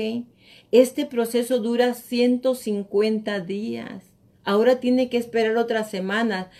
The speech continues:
porque cuando le crecen las uñas, ahora ella tiene que empezar a quitarse sus alas viejas, pesadas, que ya no le sirven para nada, ¿ok?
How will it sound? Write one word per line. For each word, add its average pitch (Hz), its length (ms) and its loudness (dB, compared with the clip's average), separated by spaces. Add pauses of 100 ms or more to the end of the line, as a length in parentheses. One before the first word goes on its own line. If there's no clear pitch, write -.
(140)
porque 196 320 0
cuando 190 360 -2
le 175 200 -4
crecen 247 480 2
las 180 260 -6
uñas, 208 480 -4 (420)
ahora 190 760 2 (460)
ella 190 340 0
tiene 190 320 -4
que 185 100 -6
empezar 180 440 -8
a 175 120 -6
quitarse 170 500 -10
sus 170 300 -14
alas 160 460 -6
viejas, 170 680 -4
pesadas, 165 760 -4 (260)
que 175 200 -6
ya 175 160 -2
no 180 140 -6
le 160 120 -2
sirven 185 600 -6
para 156 320 -12
nada, 151 520 -16 (200)
¿ok? - 220 -16